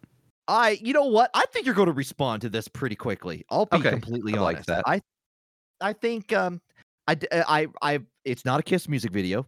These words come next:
Speaker 1: I know, like,
Speaker 2: Oh,
Speaker 1: usually in
Speaker 2: thank
Speaker 1: these,
Speaker 2: God.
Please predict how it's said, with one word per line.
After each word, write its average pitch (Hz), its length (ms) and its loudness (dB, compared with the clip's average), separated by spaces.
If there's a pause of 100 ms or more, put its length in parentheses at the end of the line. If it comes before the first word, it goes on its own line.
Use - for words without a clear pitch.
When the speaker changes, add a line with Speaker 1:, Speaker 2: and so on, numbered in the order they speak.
(140)
Speaker 1:
I 104 80 -2
know, 110 320 -2
like, 110 160 0
Speaker 2:
Oh, 123 100 0
Speaker 1:
usually 147 240 -2
in 143 60 -2
Speaker 2:
thank 135 160 -2
Speaker 1:
these, - 80 -6
Speaker 2:
God. 90 800 4